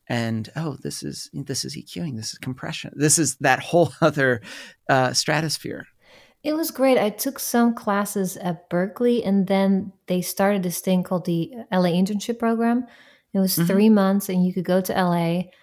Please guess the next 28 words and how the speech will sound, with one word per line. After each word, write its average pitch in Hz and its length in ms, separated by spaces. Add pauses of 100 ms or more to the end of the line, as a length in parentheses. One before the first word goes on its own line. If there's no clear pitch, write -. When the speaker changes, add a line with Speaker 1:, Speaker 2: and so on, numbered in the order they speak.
(360)
Speaker 2:
um, 165 360
and 165 160
do 175 140
an 180 60
internship 180 480
with 175 100 (160)
different 190 340
companies. 180 400
So 180 120
I, 170 280 (220)
I 190 120
interned 180 380
for - 160
three 190 280
different 202 340
companies. 170 680 (640)
And 185 540
through 202 540
all 185 300
of 196 160
that, 165 400
I 170 100
met, 165 520 (120)
eventually 185 560
met 175 360
a 170 40
film 185 260
composer 170 680